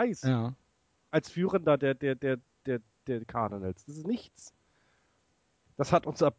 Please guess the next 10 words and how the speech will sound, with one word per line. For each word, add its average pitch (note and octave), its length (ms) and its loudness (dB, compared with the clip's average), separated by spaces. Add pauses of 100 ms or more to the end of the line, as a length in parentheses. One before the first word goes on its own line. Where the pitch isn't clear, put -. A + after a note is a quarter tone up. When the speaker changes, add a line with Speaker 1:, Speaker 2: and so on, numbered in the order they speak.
(260)
Speaker 1:
unser B2+ 260 2
Pitcher F#3+ 440 2
fast - 360 -6 (580)
in A2+ 120 -8
San A2+ 200 -4
Francisco. F#2+ 720 -12
Ach. - 280 -6 (560)
Und E3+ 180 4
trotzdem G#2+ 560 0 (540)
wahnsinnig C#3 800 4